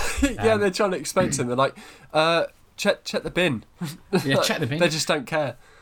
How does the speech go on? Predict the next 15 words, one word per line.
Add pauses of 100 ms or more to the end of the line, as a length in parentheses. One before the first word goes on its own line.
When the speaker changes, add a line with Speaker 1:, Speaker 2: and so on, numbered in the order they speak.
(160)
Speaker 2:
There's
an
amazing, (200)
there's
a
really
random
bit
where
one
of
the
local
detectives
thinks,